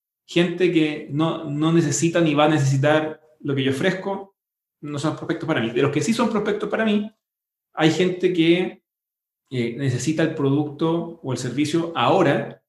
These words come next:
que es lo que nosotros llamamos que es, eh, una audiencia que es caliente, necesita ahora la solución.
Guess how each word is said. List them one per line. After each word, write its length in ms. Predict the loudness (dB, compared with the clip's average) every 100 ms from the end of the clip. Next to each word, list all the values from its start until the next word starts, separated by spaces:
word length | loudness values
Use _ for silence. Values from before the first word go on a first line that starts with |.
| _ _ _ _
que 80 | -2
es 40 |
lo 60 | -2
que 60 |
nosotros 240 | 0 -2 -2
llamamos 340 | -2 -4 -6 -12
que 300 | -10 -10 -10
es, 400 | -10 -8 -8 -10
eh, 240 | -10 -8
una 140 | -6 -4
audiencia 380 | -2 0 -2 -4 -10 -12
que 120 | -10
es 100 | -8
caliente, 560 | -4 0 4 2 2 -2
necesita 320 | -2 -4 -6
ahora 680 | -2 0 0 0 -2 -6 -12
la 100 | -10
solución. 580 | -6 -8 -6 -6 -8